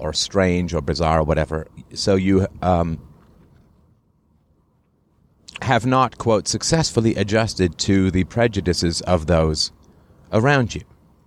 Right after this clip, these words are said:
Now, the first has to do with sanity, and the second has to do with conformity.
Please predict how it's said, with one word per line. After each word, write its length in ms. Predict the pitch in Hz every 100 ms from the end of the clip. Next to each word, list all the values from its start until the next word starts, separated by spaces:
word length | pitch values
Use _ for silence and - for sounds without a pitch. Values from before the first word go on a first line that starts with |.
| _ _ _ _ _ _ _ _ _ _ _ _ _ _ _ _ -
Now, 200 | 131 139
the 120 | 135
first 340 | - 202 240 -
has 180 | 143 -
to 80 | 117
do 280 | 127 120
with 580 | 107 101 98 90 - 92 -
sanity, 760 | - 139 131 104 - 76 90 - -
and 120 | 104
the 80 | 98
second 420 | - 147 147 135
has 200 | 110 107
to 100 | -
do 220 | 95 104 95
with 420 | 90 85 - -
conformity. 600 | 117 - 208 147 - -